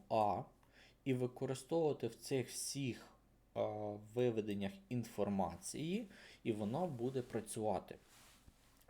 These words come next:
Тому наголошу, а, якщо ви використовуєте одну й ту саму зміну, декілька разів її створили, у вас буде використов-, виконуватися правило ближнього.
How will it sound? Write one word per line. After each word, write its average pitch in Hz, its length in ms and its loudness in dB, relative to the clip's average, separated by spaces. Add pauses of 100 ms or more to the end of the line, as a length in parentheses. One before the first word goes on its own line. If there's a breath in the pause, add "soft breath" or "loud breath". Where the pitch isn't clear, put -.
Тому 135 220 0
наголошу, 123 640 2 (2250 loud breath)
а, 117 360 2 (340)
якщо 151 520 2 (360)
ви 135 140 8
використовуєте 107 1080 0 (100)
одну 131 240 0
й 113 40 4
ту 104 120 0
саму 101 320 0
зміну, 151 400 0 (140)
декілька 98 460 2
разів 101 280 -4
її 95 120 0
створили, 92 560 0 (580 loud breath)
у 107 40 -2
вас 147 220 8
буде 127 360 0
використов-, 139 800 0 (140)
виконуватися 139 920 0
правило 113 540 2
ближнього. 104 580 6